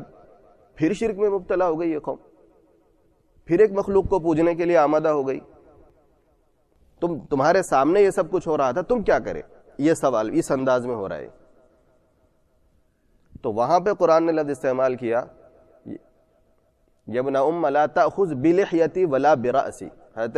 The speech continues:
ہارون فرماتے ہیں حضرت موسیٰ سے، حضرت ہارون نبی ہیں، کہ آپ میری داڑھی اور میرا سر نہ پکڑیں، میری بات سنیں، وہ آگے بات ہے۔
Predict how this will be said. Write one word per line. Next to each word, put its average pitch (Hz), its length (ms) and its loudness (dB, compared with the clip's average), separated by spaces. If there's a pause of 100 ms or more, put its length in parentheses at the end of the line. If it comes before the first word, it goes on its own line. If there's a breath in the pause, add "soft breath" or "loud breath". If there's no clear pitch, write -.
ہارون 139 260 2
فرماتے 123 420 -2
ہیں 143 160 -4
حضرت 120 280 -4 (100)
موسیٰ 127 380 -2
سے، 95 120 -12
حضرت 120 400 -6
ہارون 131 400 -2
نبی 135 280 0
ہیں، 127 160 -4 (1300)
کہ 139 160 0 (100)
آپ 139 320 2
میری 143 300 -2
داڑھی 123 380 0
اور 143 100 0
میرا 127 240 -2
سر 120 220 -8
نہ 113 100 -4
پکڑیں، 98 400 -8
میری 120 180 -4
بات 110 240 -2
سنیں، 90 220 -10
وہ 120 120 -2
آگے 113 180 -4
بات 85 280 -8
ہے۔ - 40 -20